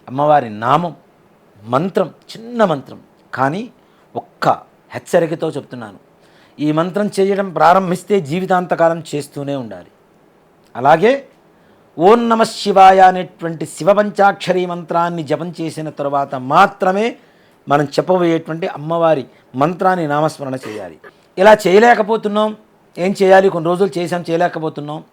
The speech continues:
అప్పుడు అవకాశం ఉన్న దగ్గరలో ఉన్నటువంటి శివాలయానికి వెళ్ళి నందీశ్వరుడి చెవిలో ఈ మంత్రాన్ని చెప్పి, "నాయనా క్షమించండి, మేము ఈ మంత్రాన్ని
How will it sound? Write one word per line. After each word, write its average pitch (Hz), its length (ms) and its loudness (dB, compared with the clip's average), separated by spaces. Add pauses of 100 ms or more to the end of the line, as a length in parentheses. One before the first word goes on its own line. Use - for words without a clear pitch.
(200)
అప్పుడు 185 560 -6 (960)
అవకాశం 170 640 2
ఉన్న 147 340 -6
దగ్గరలో 151 420 0
ఉన్నటువంటి 151 420 -10
శివాలయానికి 147 640 2
వెళ్ళి 143 280 -10 (640)
నందీశ్వరుడి 196 680 -2
చెవిలో 160 460 -6
ఈ 135 80 -8
మంత్రాన్ని 147 480 -4
చెప్పి, 185 380 -8
"నాయనా 165 360 2
క్షమించండి, 170 640 -4
మేము 151 220 -4
ఈ 135 100 -4
మంత్రాన్ని 156 540 -4